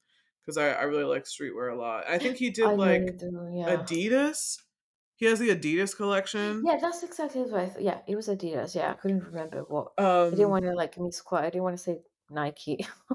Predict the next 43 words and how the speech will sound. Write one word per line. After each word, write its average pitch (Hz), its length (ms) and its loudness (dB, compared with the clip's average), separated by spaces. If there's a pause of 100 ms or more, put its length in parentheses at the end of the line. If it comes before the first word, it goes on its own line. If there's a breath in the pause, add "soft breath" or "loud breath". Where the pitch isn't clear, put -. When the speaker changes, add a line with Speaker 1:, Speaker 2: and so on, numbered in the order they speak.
(140)
Speaker 1:
Oh, 208 120 0
yeah, 190 220 4
no, 175 120 0
no, 170 80 -4
no, 156 140 -2
it 170 100 -2
was 185 140 -8
Adidas. 151 600 2
I 165 40 -2
think 165 160 -2
he, 165 200 -4 (140)
I 156 80 2
don't 175 100 2
know 180 60 -2
if 165 60 -4
he 160 80 -2
still 160 180 0
has 151 160 2
that, 147 160 4
and 151 80 -2
he 156 80 -2
has, 156 240 0
like, 143 400 0
something 165 440 -4
else 156 300 2
he 170 100 -2
did 147 200 4
with, 135 160 -2
like, - 280 -2
G-Star 139 1000 2 (420 loud breath)
a 147 80 -2
long 147 300 0
time 147 260 2
ago, 143 220 0
the 139 100 -2
denim 139 380 0
company. 139 560 -6
Like, 135 160 -8
so 170 100 -10
he's 196 200 -6
done 240 160 0
a 285 60 -2
lot. 143 440 0